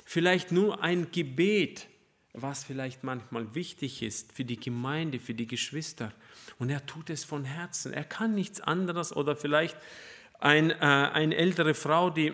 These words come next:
<clears throat> vielleicht in ihrem Leben schon nichts mehr machen kann, aber das Gebet, das ernst ist und sie, sie betet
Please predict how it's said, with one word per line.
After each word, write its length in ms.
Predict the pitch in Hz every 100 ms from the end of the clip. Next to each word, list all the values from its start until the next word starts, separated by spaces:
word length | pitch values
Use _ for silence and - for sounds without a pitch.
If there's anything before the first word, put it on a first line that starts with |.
| -
<clears throat> 320 | 175 127 95 - - -
vielleicht 420 | 151 156 170 165
in 120 | 156
ihrem 320 | 151 165 170
Leben 340 | 151 165 170 165
schon 240 | - 151
nichts 280 | 165 165 -
mehr 120 | 156
machen 400 | 143 165 160 170
kann, 200 | 170 165
aber 240 | - 151
das 280 | 160 160 -
Gebet, 680 | - 139 135 185 214 196 - _ - _ _ _ _ _ _ _ _ _ _ _ _ _
das 220 | - 131
ernst 500 | - 151 170 170 -
ist 420 | 117 110 - - - _ _ _ _ _ _ _ _ _
und 200 | 147 151
sie, 360 | 135 165 143 - - _
sie 220 | - 123 143
betet 600 | 107 143 190 202 185